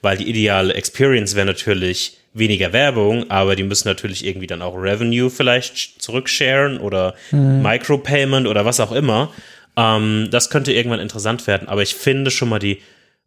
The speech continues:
Speaker 1: äh, die Curation auf jeden Fall etwas, was man mal ausprobieren kann. Ich bin bisher sehr zufrieden damit.
Speaker 2: Mhm. Ich bin, warum, was ist hier, ich bin Learner jetzt. Wa-, was ist das mit dem Streak? Warum gibt's einen Streak?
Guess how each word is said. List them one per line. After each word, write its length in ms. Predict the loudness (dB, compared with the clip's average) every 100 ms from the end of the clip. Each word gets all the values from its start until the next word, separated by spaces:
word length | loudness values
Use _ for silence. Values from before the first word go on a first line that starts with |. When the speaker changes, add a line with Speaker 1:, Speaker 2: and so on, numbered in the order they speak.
| 0
Speaker 1:
äh, 440 | 2 4 2 2
die 80 | -2
Curation 760 | 0 2 4 2 2 2 2 0
auf 180 | -2 -2
jeden 180 | -2
Fall 420 | -2 0 2 2 0
etwas, 360 | -2 -4 -2
was 160 | -2 -6
man 140 | -8
mal 120 | -8
ausprobieren 420 | -8 -10 -14 -18 -18
kann. 140 | -12
Ich 80 | -4
bin 140 | -2
bisher 220 | 0 0 0
sehr 140 | -2
zufrieden 340 | -4 -10 -16
damit. 240 | -18 -20 -20 _ _ _ _ _
Speaker 2:
Mhm. 320 | 0 2 0 -2 _ _ -4
Ich 180 | -2 2
bin, 280 | 2 2 -2 -14 _ -6
warum, 400 | 0 4 4 4
was 140 | 2 2
ist 120 | 2
hier, 460 | 4 4 4 0 -4 _
ich 120 | -6 0
bin 180 | 2
Learner 340 | 4 4 4 4
jetzt. 480 | 2 0 -4 -6 -2
Wa-, 140 | 0
was 160 | 2 0
ist 140 | 0 -2
das 180 | -2 0
mit 120 | 0
dem 100 | 2
Streak? 520 | 0 0 2 2 2
Warum 180 | 2 4
gibt's 220 | 2 2
einen 80 | 0
Streak? 400 | 0 0 -2 -2